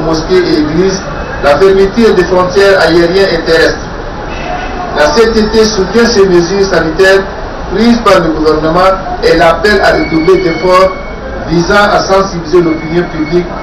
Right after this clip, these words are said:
en vue de mieux combattre la pandémie. La C T T demande également au gouvernement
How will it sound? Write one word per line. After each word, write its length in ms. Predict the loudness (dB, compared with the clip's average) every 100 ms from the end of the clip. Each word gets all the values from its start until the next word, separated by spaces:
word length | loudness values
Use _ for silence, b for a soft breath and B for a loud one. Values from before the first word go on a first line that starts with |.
| -12 -8 -4
en 160 | -2
vue 120 | -2 -2
de 360 | -2 -2 2
mieux 120 | 2
combattre 540 | 2 0 0 2 2 -2 -8 -10 -8 -2
la 120 | 0
pandémie. 420 | 0 -2 -2 -4 -4 -8 -8 -8 -10 -10 -10 -10 -10 -10 -10 -10 -10 -10 -10 -4
La 140 | -2
C 240 | 0 0 0
T 140 | 0
T 160 | 2 2
demande 420 | 2 4 2 2
également 440 | 2 2 2 2
au 60 | 0
gouvernement 600 | 0 2 0 0 0